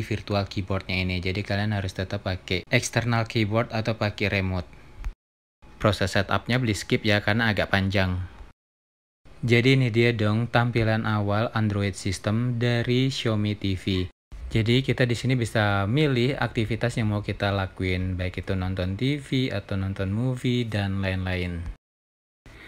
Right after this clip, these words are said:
Atau kita juga bisa masuk ke patch wall-nya. Di sini juga kita dihadapkan dengan tampilan yang lebih ciamik.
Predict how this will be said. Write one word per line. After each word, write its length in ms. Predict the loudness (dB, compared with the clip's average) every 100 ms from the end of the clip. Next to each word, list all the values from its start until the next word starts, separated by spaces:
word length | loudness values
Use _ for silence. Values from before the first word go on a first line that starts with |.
| -20 -20 -6 -2
Atau 240 | 2 2
kita 240 | 2 2
juga 220 | 2 2 2
bisa 300 | 2 0 0
masuk 400 | 0 -2 -4 -2
ke 20 | 0
patch 320 | -2 -2 -2
wall-nya. 480 | 0 0 0 0 0
Di 140 | -2
sini 220 | -2 -2 0
juga 320 | -2 0 0 0
kita 320 | -4 -2 -2
dihadapkan 720 | 0 -2 -2 -4 0 0 0
dengan 880 | 0 0 0 0 0 2 2 0 -2 0
tampilan 580 | 0 0 0 0 0
yang 640 | 0 0 -2 -2 -2 -2 -4
lebih 420 | -4 -2 -2 -4 -4
ciamik. 480 | -4 -2 -4 -4